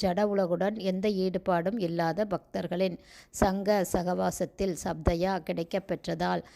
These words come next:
தன்வன் அதிகமாக்கிக் கொண்டு, பராம் மிக உயர்ந்த நிர்விருதி ஆனந்தத்தை, ஆத்மன ஆத்மாவின் முகு இடையராது,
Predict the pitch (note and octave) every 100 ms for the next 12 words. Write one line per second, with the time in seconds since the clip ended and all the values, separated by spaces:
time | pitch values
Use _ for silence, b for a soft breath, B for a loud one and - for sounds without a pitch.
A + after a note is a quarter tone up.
0 | B _ G3+ F#3+ G3 G#3+ G3+ - F#3+ F3+
1 | G3 G3 F3+ E3+ G#3+ G#3 F#3 D#3+ E3+ F#3
2 | - - - F3 F#3 G3+ F3 F#3 F#3 F#3+
3 | E3+ E3 E3 F#3 F#3 - - F#3 G3 F#3
4 | F3 E3 F#3+ E3+ B B B - F#3 F#3+
5 | F#3+ F3+ - G3 G3 E3 F3+ F#3 - F#3
6 | F3 G3+ F3+ E3 F3 - F#3 E3 F#3+ F#3+
7 | E3+ F3+ G#3 G3 E3+ E3+ F3+ F#3 E3+ D#3+
8 | F#3+ F#3